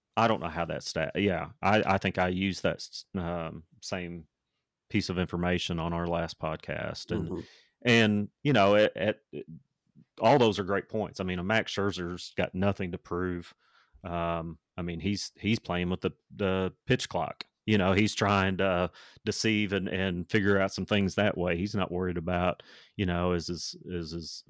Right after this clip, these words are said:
Speaker 1: slider breaking the way he wants it to break? Um, he doesn't have to, to do so much to make a team. And so,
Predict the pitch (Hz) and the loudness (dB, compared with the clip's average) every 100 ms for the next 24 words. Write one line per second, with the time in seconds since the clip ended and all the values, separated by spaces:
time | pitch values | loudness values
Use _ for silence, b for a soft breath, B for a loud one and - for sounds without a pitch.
0 | _ - - 87 90 92 80 92 - 95 | _ -8 -2 0 2 2 2 0 2 -2
1 | 85 87 85 85 90 92 87 - 85 87 | -2 -2 -2 -2 -4 -6 -10 -10 -6 -6
2 | 95 - b b b b b - 95 92 | -8 -14 b b b b b -4 0 2
3 | 92 87 85 82 _ 107 104 95 82 90 | 2 0 -4 -12 _ 0 2 2 0 -4
4 | - 101 85 _ _ _ - 80 82 80 | -2 -2 -2 _ _ _ -6 -6 -6 -10
5 | _ _ _ _ _ _ _ _ _ _ | _ _ _ _ _ _ _ _ _ _
6 | - 92 - 98 92 90 90 - 87 85 | -2 -2 0 0 2 0 -2 -4 -4 -4
7 | 90 - 87 90 92 87 - 98 92 90 | -6 -6 -4 -4 -4 -4 0 2 2 0